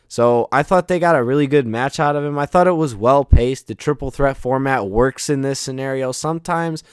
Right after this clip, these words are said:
triple threats don't work, you know, and it's not even necessarily the talent involved. It's not even their fault. Sometimes it's just poor booking.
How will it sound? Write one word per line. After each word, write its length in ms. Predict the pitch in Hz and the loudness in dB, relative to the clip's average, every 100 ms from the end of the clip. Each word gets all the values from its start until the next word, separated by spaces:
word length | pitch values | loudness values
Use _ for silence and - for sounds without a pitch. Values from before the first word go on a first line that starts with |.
| _ _ _ _ | _ _ _ _
triple 320 | - 165 160 | -6 -4 -2
threats 360 | 151 151 151 - | -2 -2 -2 -4
don't 360 | 98 117 143 85 | -2 0 0 0
work, 380 | 143 147 139 _ _ _ _ _ _ _ _ _ _ _ _ | 0 0 -4 _ _ _ _ _ _ _ _ _ _ _ _
you 120 | 120 | -8
know, 300 | 131 135 135 - _ _ _ _ _ _ _ _ _ _ _ | -4 -2 -4 -10 _ _ _ _ _ _ _ _ _ _ _
and 280 | 120 120 113 | -8 -8 -8
it's 240 | - 120 - | -10 -8 -4
not 180 | 143 151 | -2 -2
even 180 | 143 | -2
necessarily 960 | 135 131 127 - 131 131 123 123 117 101 _ | -4 -6 -8 -4 0 0 0 -4 -6 -10 _
the 240 | 73 76 95 | _ -16 -14
talent 580 | - 113 120 139 143 - | -12 -4 -2 -2 -4 -6
involved. 540 | 131 123 135 139 127 | -6 -2 2 2 0
It's 160 | 107 - | -6 -6
not 160 | 131 | -6
even 240 | 135 113 98 | -6 -6 -6
their 180 | 113 | -6
fault. 420 | 113 - 110 120 - | -6 -4 -2 -2 -4
Sometimes 500 | 131 123 139 131 117 | -10 -8 -8 -8 -10
it's 120 | 113 | -10
just 260 | 123 - | -12 -12
poor 200 | - 127 | -8 -6
booking. 600 | 101 87 110 - 127 127 | -6 -6 -6 -4 -6 -8